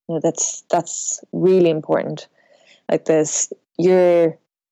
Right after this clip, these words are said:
your mental state when you're solo sailing is, like, you have to be absolutely rock solid. You have to be calm because there's gonna be big highs. You know, you're doing well in a race, you've had a good day, you've got good speeds,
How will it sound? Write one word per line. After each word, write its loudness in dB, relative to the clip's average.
your 2
mental 2
state -2
when -6
you're -2
solo 2
sailing 0
is, -8
like, -2
you -2
have -4
to -12
be 2
absolutely -2
rock 0
solid. 0
You -2
have -4
to -16
be -4
calm -4
because 0
there's -2
gonna 2
be 4
big 2
highs. 0
You 2
know, 2
you're 0
doing 0
well 2
in 0
a 0
race, 0
you've -8
had -6
a -4
good -6
day, 2
you've -4
got -4
good -4
speeds, 0